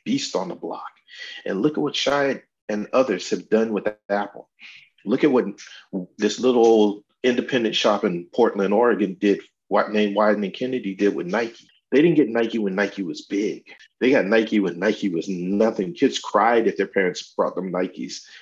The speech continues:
when, when Wieden and Kennedy got it. You know, we, we, if, if my parents bought me a nineteen ninety,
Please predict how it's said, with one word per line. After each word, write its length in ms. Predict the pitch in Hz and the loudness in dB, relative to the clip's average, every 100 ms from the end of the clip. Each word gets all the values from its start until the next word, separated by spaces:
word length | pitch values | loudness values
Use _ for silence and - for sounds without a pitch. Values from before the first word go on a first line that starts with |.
| - | -4
when, 280 | 101 90 87 | -2 -2 -6
when 280 | - 95 92 | -2 -2 2
Wieden 300 | 90 98 87 | 2 2 2
and 100 | 90 | -4
Kennedy 420 | - 113 113 92 82 | -2 0 0 -2 -2
got 200 | 80 76 | -2 -2
it. 120 | 69 | -4
You 100 | 107 | -2
know, 200 | 92 82 - - - _ _ | -2 -4 -6 -20 -20 _ _
we, 260 | - 113 113 - - | -4 -4 -4 -12 -6
we, 180 | 113 113 117 101 - | -4 -4 -6 -8 -8
if, 180 | 117 98 - | -8 -8 -8
if 100 | 104 | -4
my 120 | 123 | -4
parents 300 | - 117 98 | -2 -2 -2
bought 240 | 113 95 | -2 0
me 80 | 98 | -2
a 40 | |
nineteen 460 | 87 107 110 123 107 | -2 -2 -2 -4 -2
ninety, 360 | 113 117 - | -2 -2 -6